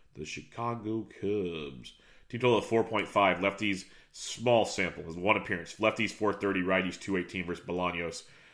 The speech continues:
So keep that in mind, but sixty-eight hundred bucks, he's G P P viable, still very risky. The point is there's no good punts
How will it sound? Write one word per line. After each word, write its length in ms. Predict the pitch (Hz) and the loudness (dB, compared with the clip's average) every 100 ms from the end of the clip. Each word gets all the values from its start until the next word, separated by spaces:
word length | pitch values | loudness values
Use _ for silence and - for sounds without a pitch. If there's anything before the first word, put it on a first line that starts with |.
| _ | _
So 120 | - - | -18 -2
keep 160 | 127 | 2
that 140 | 123 110 | 6 4
in 80 | |
mind, 240 | 101 98 95 | 4 2 0
but 100 | - | -2
sixty-eight 320 | 120 117 120 | -4 2 2
hundred 200 | 113 104 | 4 4
bucks, 280 | 101 95 - - - _ | 2 2 -4 -20 -20 _
he's 200 | 104 95 | -4 0
G 180 | 90 110 | 2 2
P 120 | 113 | 2
P 140 | 107 95 | -4 0
viable, 500 | 95 95 95 95 92 | 4 4 4 2 0
still 340 | - 98 92 | -2 0 2
very 320 | 80 90 87 | 2 0 0
risky. 420 | 85 101 - 78 - - - | 2 0 0 -10 -12 -16 -6
The 140 | 95 | -6
point 300 | - 120 98 | 0 0 2
is 140 | 92 | 0
there's 220 | 90 80 92 | 0 -2 0
no 160 | 90 - - | 0 -2 -4
good 280 | 92 82 - | -2 -2 2
punts 400 | 107 87 - | 4 4 0